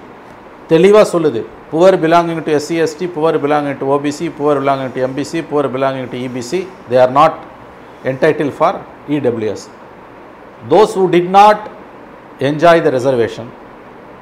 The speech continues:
they alone will be covered ten percent இ டபிள்யூ எஸ். பச்சையா இது வந்து உயர் ஜாதி இந்துக்களுக்கு, ஆதிக்க ஜாதி இந்துக்கள்ல அல்லது ஆதிக்க ஜாதியில முஸ்லீம்ல ஒருத்தன் ரெண்டு பேர் இருப்பான், கிறிஸ்டியன்ல இருப்பான், ஆதிக்க ஜாதிகள்ல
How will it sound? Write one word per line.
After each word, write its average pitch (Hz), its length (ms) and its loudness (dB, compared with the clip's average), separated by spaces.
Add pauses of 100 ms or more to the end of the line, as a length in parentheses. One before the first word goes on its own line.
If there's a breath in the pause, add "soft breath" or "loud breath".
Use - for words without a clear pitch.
(1000)
they - 0 -
alone 190 500 6
will 196 120 -4
be - 20 -2
covered 180 480 2 (380)
ten - 0 -
percent 139 640 -2 (100)
இ 120 120 -4
டபிள்யூ 101 220 -4
எஸ். 90 140 -12 (120)
பச்சையா 202 520 2 (1300)
இது 147 160 2
வந்து 160 200 2
உயர் 165 200 2
ஜாதி 151 280 4
இந்துக்களுக்கு, 143 460 -2
ஆதிக்க 160 340 4
ஜாதி 131 760 -2
இந்துக்கள்ல 147 520 -2 (420)
அல்லது 139 240 4
ஆதிக்க 147 220 4
ஜாதியில 135 400 0
முஸ்லீம்ல 131 420 -4
ஒருத்தன் 123 240 -2
ரெண்டு 113 180 -4
பேர் 120 120 -4
இருப்பான், 120 240 -6
கிறிஸ்டியன்ல 127 260 -12
இருப்பான், 110 300 -12 (340 loud breath)
ஆதிக்க 202 360 4
ஜாதிகள்ல 175 840 2